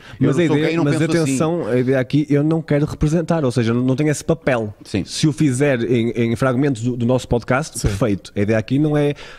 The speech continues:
Speaker 2: assumir um papel ativista e explicar e dar a minha perspectiva e é o que é. Não, de todo. Não estou a falar de factos,
Speaker 1: Uhum.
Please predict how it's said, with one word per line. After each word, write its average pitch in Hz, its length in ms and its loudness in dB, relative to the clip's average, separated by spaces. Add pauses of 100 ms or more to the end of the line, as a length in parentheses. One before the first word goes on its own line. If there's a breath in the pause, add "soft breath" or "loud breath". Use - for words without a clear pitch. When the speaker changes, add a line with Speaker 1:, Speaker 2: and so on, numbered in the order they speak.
(140 loud breath)
Speaker 2:
assumir 127 240 0
um - 20 0
papel 127 220 0
ativista 127 640 0
e - 20 2
explicar 117 460 -2
e 131 60 -2
dar 120 120 2
a 120 60 0
minha 127 180 0
perspectiva 127 560 -2
e 117 220 0
é 123 80 2
o 117 60 0
que 117 180 -2
é. 95 80 -2
Não, 131 220 0
de 107 120 -6
todo. 107 320 0
Não 110 120 -2
estou 120 120 -2
a 113 40 0
falar 117 120 0
de 110 80 -6
factos, - 400 -4
Speaker 1:
Uhum. 107 180 0